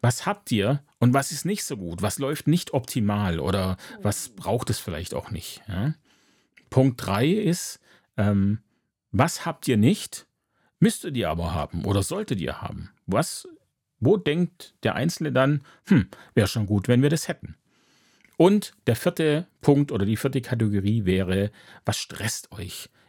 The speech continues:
in eurem Beruf, in dem Job, vielleicht an den Abläufen? Was verursacht euch Stress und Bauchweh? Nach diesen vier Wochen oder zwei Wochen, wie auch immer, veröffentlicht ihr die Sachen für alle.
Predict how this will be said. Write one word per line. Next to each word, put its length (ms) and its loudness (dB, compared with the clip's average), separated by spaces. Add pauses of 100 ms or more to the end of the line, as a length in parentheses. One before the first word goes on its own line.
(120)
in 500 2 (100)
eurem 280 2
Beruf, 460 0
in 100 0
dem 140 2
Job, 400 -8
vielleicht 360 -2
an 80 2
den 200 2
Abläufen? 680 2 (420)
Was 460 -4 (140)
verursacht 840 0
euch 440 -2 (460)
Stress 600 -8 (160)
und 240 -2
Bauchweh? 540 -6 (1900)
Nach 160 2
diesen 300 0
vier 260 0
Wochen 400 6
oder 460 4
zwei 340 -2
Wochen, 300 4
wie 100 4
auch 140 0
immer, 320 2 (560)
veröffentlicht 800 2
ihr 100 4
die 140 4
Sachen 340 -2
für 200 -4
alle. 260 -8